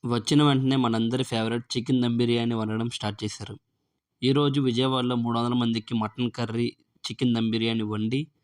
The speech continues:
పదింటికి నూతక్కి వచ్చి, ఇక్కడ మళ్ళీ రెండు వందల మందికి చికెన్ దమ్ బిర్యానీ, చికెన్ ఫ్రై,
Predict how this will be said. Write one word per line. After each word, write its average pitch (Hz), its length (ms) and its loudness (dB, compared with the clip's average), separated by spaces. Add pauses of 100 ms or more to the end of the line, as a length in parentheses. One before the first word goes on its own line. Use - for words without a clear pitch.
(560)
పదింటికి 123 520 0
నూతక్కి 123 500 0
వచ్చి, 110 320 -4 (100)
ఇక్కడ 131 340 -4
మళ్ళీ 127 400 2
రెండు 131 200 0
వందల 127 180 0
మందికి 127 400 -2
చికెన్ 123 380 -4
దమ్ 117 160 0
బిర్యానీ, 120 420 0
చికెన్ 123 400 -6
ఫ్రై, 123 200 -4